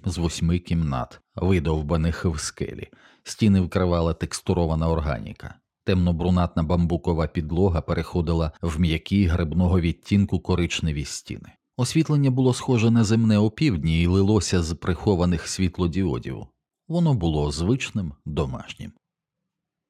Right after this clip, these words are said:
У вітальні бурмотіли з екрану новини, значить, частину системи вже розблокували. Девід прикрив за собою двері та тихцем пішов крізь кухню, притиснувши руки до стегон,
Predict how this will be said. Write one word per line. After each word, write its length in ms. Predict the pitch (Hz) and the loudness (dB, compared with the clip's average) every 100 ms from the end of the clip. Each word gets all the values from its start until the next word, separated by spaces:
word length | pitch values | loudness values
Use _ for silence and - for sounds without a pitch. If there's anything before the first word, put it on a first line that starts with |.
| _ _ _ | _ _ _
У 100 | 104 | 0
вітальні 480 | 101 101 107 101 98 | 0 2 2 4 2
бурмотіли 600 | 87 92 95 92 101 95 | 4 4 2 2 2 2
з 60 | 87 | 0
екрану 380 | - 92 90 | -2 0 2
новини, 580 | 87 85 92 120 110 95 - | 4 2 2 2 2 0 -2
значить, 520 | 98 87 95 - 92 - | -2 2 0 0 -6 -8
частину 560 | - 101 - - 98 92 | -6 -4 -4 0 2 2
системи 500 | - 101 - 120 101 | 0 -4 0 2 2
вже 260 | 92 92 90 | 2 2 2
розблокували. 840 | 85 85 82 85 90 71 57 - - _ _ _ _ _ _ _ _ _ _ _ - | 0 0 -2 -2 -4 -4 -6 -12 -18 _ _ _ _ _ _ _ _ _ _ _ -4
Девід 340 | 95 80 73 | -2 -2 -4
прикрив 480 | - 98 - 95 76 | -4 -4 0 -2 -2
за 120 | 73 | -6
собою 380 | - 85 85 85 | -4 -2 0 0
двері 440 | 113 151 135 131 - - | 0 0 0 -2 -4 -4
та 120 | 127 | -2
тихцем 460 | 131 123 - 143 | -2 -4 0 0
пішов 380 | 135 120 - 123 | 0 0 2 2
крізь 280 | - 117 110 | 2 2 0
кухню, 520 | - 110 - - 57 | 0 -2 -2 -6 -8
притиснувши 760 | - 87 90 85 92 73 - 85 | -4 -2 0 0 -2 -2 -2 0
руки 260 | 78 - | 0 -4
до 120 | 71 | -4
стегон, 480 | 82 - 127 110 92 | -6 -4 -2 0 -2